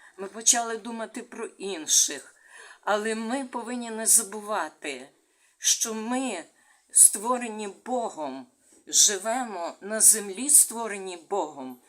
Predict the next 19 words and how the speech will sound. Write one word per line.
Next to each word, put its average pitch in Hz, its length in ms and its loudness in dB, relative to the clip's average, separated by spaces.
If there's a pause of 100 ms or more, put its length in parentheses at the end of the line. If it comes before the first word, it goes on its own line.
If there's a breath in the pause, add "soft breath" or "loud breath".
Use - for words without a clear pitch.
(200 loud breath)
Ми 185 100 -12
повинні 208 540 -8
дякувати 220 840 -8
і - 60 -10
дбати 151 800 -6 (360 soft breath)
не 185 140 -8
тільки 202 560 -4
про 202 280 -4
землю 165 500 6
під 156 180 -14
ногами, 135 580 -6 (340 loud breath)
не 196 160 -8
тільки 240 440 -6
про 233 300 -8
річку, 202 600 -2
яка 147 380 -4
тече - 400 -8
біля 127 340 -10
нас 123 480 4